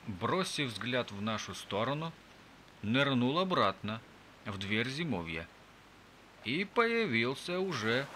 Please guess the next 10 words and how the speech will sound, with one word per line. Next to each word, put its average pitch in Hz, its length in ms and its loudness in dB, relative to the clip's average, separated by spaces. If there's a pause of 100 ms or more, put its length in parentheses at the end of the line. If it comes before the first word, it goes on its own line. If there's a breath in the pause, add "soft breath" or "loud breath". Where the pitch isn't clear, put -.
(300)
с - 40 -2
ружьем. 135 720 0 (3500)
Передернув 139 720 2
затвор 123 460 2
винтовки, 165 760 -2 (420)
он 208 320 2
выстрелил 156 760 0
в 101 120 -6
нашу 110 360 -2
сторону. 87 540 -2